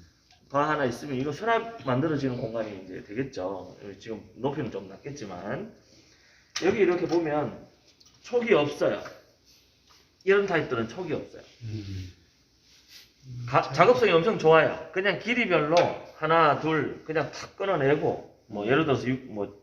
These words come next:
Speaker 1: 육백오십이다 그러면 육백오십 끊어내고, 그다음에 뭐 천, 천 이렇게 딱 끊어내고, 중간에 그럼 네 경 기준으로 이제 도면을 다 작업을 했을 거니까 그냥 뭐 진짜 그 이순재 말다나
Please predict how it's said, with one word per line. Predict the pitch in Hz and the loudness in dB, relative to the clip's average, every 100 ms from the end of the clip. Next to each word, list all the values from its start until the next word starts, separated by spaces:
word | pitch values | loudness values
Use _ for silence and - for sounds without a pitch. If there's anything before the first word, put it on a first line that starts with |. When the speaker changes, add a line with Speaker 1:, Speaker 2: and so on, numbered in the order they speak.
| - | -12
Speaker 1:
육백오십이다 | 135 190 151 143 190 151 101 | -4 0 0 0 2 2 2
그러면 | 92 98 | -2 -10
육백오십 | 110 165 147 143 - - _ _ - | -8 -4 -2 -2 -6 -10 _ _ -4
끊어내고, | 175 147 110 131 120 - | -2 0 -2 -2 -4 -4
그다음에 | 123 135 117 - - - _ _ _ | -2 0 -2 -4 -16 -20 _ _ _
뭐 | 98 98 - - _ _ | -10 -10 -10 -20 _ _
천, | - 220 135 - - - | 0 0 0 -4 -14 -20
천 | - 190 139 | -2 0 0
이렇게 | 117 113 | -4 -8
딱 | - - | -12 -8
끊어내고, | 180 151 101 110 143 92 - _ _ _ _ _ _ _ | -6 -6 -6 -6 -8 -10 -14 _ _ _ _ _ _ _
중간에 | 131 139 196 190 | -2 4 4 4
그럼 | 170 165 123 | 0 -2 0
네 | 120 156 | 2 2
경 | 170 | 0
기준으로 | 143 143 139 | -2 -4 -2
이제 | 123 123 | -2 -2
도면을 | 135 190 220 143 110 - - _ - | 0 2 4 4 0 -4 -14 _ -6
다 | 110 104 107 208 - | -2 0 -2 -4 -6
작업을 | 123 139 123 | -4 -2 -2
했을 | 175 220 143 | -2 -4 -8
거니까 | 104 92 - 143 92 - _ - - - _ _ _ | -10 -10 -8 -8 -8 -16 _ -20 -20 -20 _ _ _
그냥 | 190 196 165 | 4 6 6
뭐 | 175 170 131 - - - _ _ _ _ _ _ - | 4 6 4 2 -10 -20 _ _ _ _ _ _ -16
진짜 | 185 190 160 | -4 -2 0
그 | 156 151 202 | 0 -2 -4
이순재 | 190 220 175 | -6 -2 0
말다나 | 113 117 151 127 117 101 90 | 0 0 0 0 -2 -4 -8